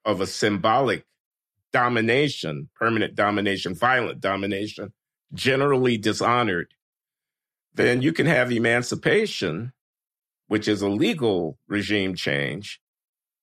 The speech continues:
and not have really made a dent in the symbolic structures of, of domination and dishonor that were, uh, attendant to the appropriation of the labor. So I see that.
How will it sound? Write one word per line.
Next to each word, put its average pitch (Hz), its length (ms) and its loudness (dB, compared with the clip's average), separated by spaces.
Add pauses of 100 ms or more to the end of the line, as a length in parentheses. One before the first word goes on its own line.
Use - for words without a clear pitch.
(460)
and 120 280 2
not 143 200 2
have 123 280 2
really 127 400 2
made 123 260 4
a 107 80 2
dent 110 540 0
in 110 300 2
the 107 220 2
symbolic 104 600 0
structures 104 720 -2
of, 101 320 0 (100)
of 101 320 0 (140)
domination 101 720 0
and 95 400 0 (420)
dishonor 107 720 0
that 92 260 0
were, 98 420 0 (220)
uh, 92 160 -4 (100)
attendant 95 600 -4
to - 120 -4
the 92 120 -2
appropriation 90 720 -4
of 92 100 -4
the 98 80 -4
labor. 117 320 -2
So 101 160 -4
I 123 100 0
see 180 280 -2
that. 113 300 0